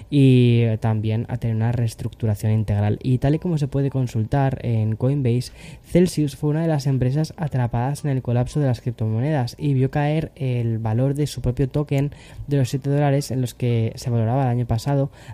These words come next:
a los tres del pasado mes de abril. Y hoy en día el valor se ha reducido a los, atención, eh,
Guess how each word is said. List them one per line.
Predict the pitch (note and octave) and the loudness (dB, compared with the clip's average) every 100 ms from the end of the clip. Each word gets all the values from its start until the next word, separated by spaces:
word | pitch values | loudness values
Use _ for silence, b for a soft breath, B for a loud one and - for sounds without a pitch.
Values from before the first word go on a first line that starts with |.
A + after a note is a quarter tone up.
| - | -2
a | D3 | 2
los | B2+ - | 2 0
tres | B2+ A#2+ | -2 0
del | C3 | 0
pasado | B2 A2 A#2+ | 0 0 0
mes | A#2 A2+ | 2 2
de | A#2+ | 2
abril. | A2 G#2+ G#2+ B B A#2+ - | 2 2 0 B B -8 2
Y | D3 | 6
hoy | E3+ E3 | 8 6
en | D#3 D#3 | 4 4
día | E3 D3+ - | 2 2 2
el | C#3 | 2
valor | B2+ C3 | 2 2
se | C3+ | -2
ha | C3+ | -4
reducido | C3+ C3 B2 C3+ | 0 -2 0 -2
a | - B2+ | 2 2
los, | C3+ - - - | 2 0 -10 -6
atención, | A#2+ A2+ A2 - B2+ | -4 -2 -2 0 2
eh, | A2+ | 0